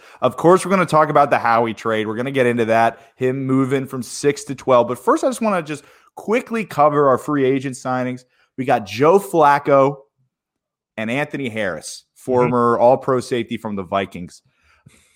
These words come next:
Speaker 1: I'm excited about that Anthony Harris signing. We really didn't have a lot of cap room to work with, so it was definitely gonna
Speaker 2: No.
Speaker 1: be a quiet free agency.
Speaker 2: Yeah.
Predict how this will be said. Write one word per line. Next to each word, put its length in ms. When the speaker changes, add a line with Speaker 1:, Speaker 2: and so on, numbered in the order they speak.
Speaker 1:
I'm 160
excited 340
about 200
that 140
Anthony 280
Harris 260
signing. 280
We 140
really 320
didn't 200
have 180
a 40
lot 160
of 80
cap 260
room 160
to 60
work 300
with, 180
so 280
it 80
was 180
definitely 320
gonna 100
Speaker 2:
No. 60
Speaker 1:
be 100
a 40
quiet 720
free 240
agency. 580
Speaker 2:
Yeah. 380